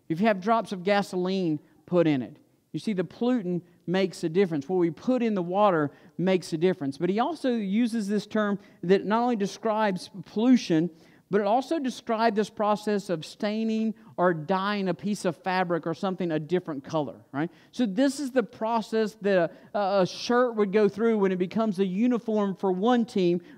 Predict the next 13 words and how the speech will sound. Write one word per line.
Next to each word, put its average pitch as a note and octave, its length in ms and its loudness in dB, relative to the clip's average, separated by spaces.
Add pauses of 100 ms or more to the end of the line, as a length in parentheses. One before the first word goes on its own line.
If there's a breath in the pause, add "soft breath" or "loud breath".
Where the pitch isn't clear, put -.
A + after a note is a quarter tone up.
versus G3+ 320 0
a F#3+ 80 4
uniform G#3 640 0
for G3 220 0
another F#3 380 2
team. C#3 320 -4 (200 loud breath)
It's F#3+ 220 4
dyed, F3+ 640 0 (160 loud breath)
it's F#3+ 240 2
defiled F#3 880 0
to F#3+ 120 0
one A#3 440 4
color D#3+ 400 2